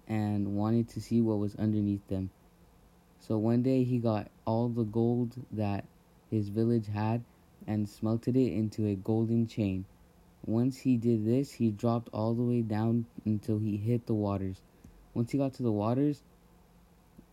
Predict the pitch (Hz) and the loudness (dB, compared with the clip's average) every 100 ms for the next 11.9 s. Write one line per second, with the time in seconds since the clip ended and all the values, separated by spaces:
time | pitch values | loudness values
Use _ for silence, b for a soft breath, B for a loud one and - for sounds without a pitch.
0 | _ _ _ _ - - - 123 117 113 | _ _ _ _ -20 -14 0 4 4 4
1 | 107 107 - 123 123 120 - 107 117 127 | 2 -2 2 2 2 -2 -4 0 2 2
2 | 135 127 - _ - - - 104 117 117 | 2 -2 -20 _ -20 -20 -10 -2 -2 0
3 | 123 107 107 117 143 143 b b b b | 0 2 2 2 0 -2 b b b b
4 | - 113 113 - 123 117 127 120 110 113 | -4 -2 -4 -4 -4 0 0 0 0 0
5 | 120 117 127 131 131 - 104 107 104 101 | 0 0 0 0 -2 -4 -4 0 0 0
6 | 98 101 107 107 92 104 98 104 110 117 | 0 0 0 0 0 -2 -2 -2 -2 -2
7 | - - 101 101 95 95 - - _ - | -6 -8 -4 -2 -2 -6 -10 -20 _ -20
8 | - _ - - - - - _ _ _ | -20 _ -20 -20 -20 -20 -20 _ _ _
9 | - _ - - - - - - 113 117 | -20 _ -20 -20 -20 -20 -20 -4 2 4
10 | 117 120 - 131 123 110 120 135 127 127 | 4 2 2 2 4 4 2 2 2 0
11 | 117 - 117 110 117 123 127 117 | 0 2 4 4 4 4 4 0